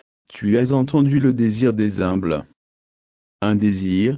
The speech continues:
c'est quelque chose que l'on veut. On peut le convoiter.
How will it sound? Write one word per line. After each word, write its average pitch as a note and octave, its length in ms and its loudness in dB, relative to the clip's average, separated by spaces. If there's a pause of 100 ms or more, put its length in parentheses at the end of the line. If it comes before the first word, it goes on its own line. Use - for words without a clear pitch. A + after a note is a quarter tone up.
(380)
c'est C3 200 -2
quelque B2+ 340 0
chose B2+ 420 0
que G#2+ 100 -4
l'on G2 220 2
veut. E2+ 280 -2 (1000)
On F#2 160 2
peut B2+ 220 -2
le A#2 120 2
convoiter. A2+ 760 -2